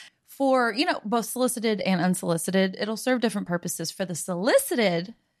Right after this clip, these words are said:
dick pics that we actually wanted,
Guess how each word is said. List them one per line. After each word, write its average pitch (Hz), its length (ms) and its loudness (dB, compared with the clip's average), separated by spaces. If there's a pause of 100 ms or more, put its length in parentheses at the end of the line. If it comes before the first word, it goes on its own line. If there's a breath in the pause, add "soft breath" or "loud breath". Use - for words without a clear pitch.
(140)
dick 185 200 0
pics 175 320 -2
that 180 240 4
we 233 160 4
actually 165 520 -4
wanted, 208 680 0